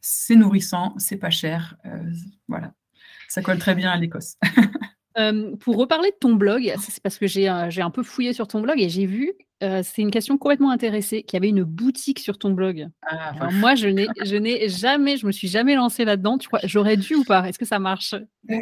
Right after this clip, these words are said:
Speaker 1: je sais pas. Non, moi, je l'ai mal fait, je pense. J'aurais bien aimé, parce que après, il y a le problème aussi, il y a eu le problème du Brexit, mais, hum, j'aurais bien aimé pouvoir, euh, créer une petite plateforme pour mettre en avant,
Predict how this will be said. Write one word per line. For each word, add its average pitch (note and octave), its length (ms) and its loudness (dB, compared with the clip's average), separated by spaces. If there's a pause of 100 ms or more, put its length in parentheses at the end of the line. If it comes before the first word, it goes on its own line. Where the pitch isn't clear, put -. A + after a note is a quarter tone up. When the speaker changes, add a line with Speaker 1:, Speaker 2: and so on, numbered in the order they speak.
(100)
Speaker 1:
je G3+ 60 0
sais A#3 160 6
pas. A3+ 180 4
Non, A#3+ 140 10
moi, C4 140 10
je G3+ 80 2
l'ai F#3+ 80 4
mal G3+ 180 4
fait, G#3+ 300 -2
je G3 100 -4
pense. G3+ 320 0
J'aurais G3+ 240 2
bien A#3+ 240 6
aimé, A#3+ 380 6
parce G3+ 160 -6
que - 160 -16
après, G#3+ 260 -6
il B3+ 60 2
y - 20 2
a A3 60 0
le G3+ 40 -4
problème A3 380 0
aussi, - 280 -6
il - 40 -10
y - 20 -10
a F3+ 40 -8
eu - 20 -10
le E3+ 60 -10
problème F3+ 260 -8
du E3+ 100 -4
Brexit, F#3 520 -4
mais, F3+ 260 -6
hum, E3+ 260 -4 (200)
j'aurais G3 260 0
bien A#3 180 2
aimé A3 220 2
pouvoir, G#3 640 -4
euh, F3+ 140 -6
créer G3 200 -6
une G3+ 80 4
petite - 160 -8
plateforme G3+ 520 -2
pour G3 140 -4
mettre G3+ 260 0
en F3 80 -6
avant, F3+ 340 -2